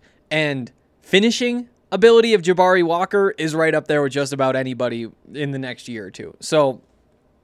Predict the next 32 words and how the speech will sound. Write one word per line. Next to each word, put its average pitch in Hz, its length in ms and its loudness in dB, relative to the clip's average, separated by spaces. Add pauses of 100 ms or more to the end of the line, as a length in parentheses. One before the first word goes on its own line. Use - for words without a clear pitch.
(300)
the 170 200 0
two 285 280 0
of 240 80 -2
them 214 300 4
working 196 360 -2
together, 160 500 -2 (320)
both 165 340 2
can 208 120 -4
go 190 180 2
inside, 180 400 0
both 185 220 0
can 185 120 -8
go 147 160 0
outside. 156 680 0 (440)
There's 214 160 4
just 277 140 -2
a 330 60 0
lot 277 240 -2
that 285 80 -6
can 262 100 -6
happen. 277 400 -10 (100)
And, 165 220 -2
and 165 180 -4
I 180 80 0
think 220 300 -4
that 190 160 2
we 185 180 -4
saw 185 680 4
maybe 185 400 -4
our 170 80 0
first 196 400 -4
glimpse 202 480 -2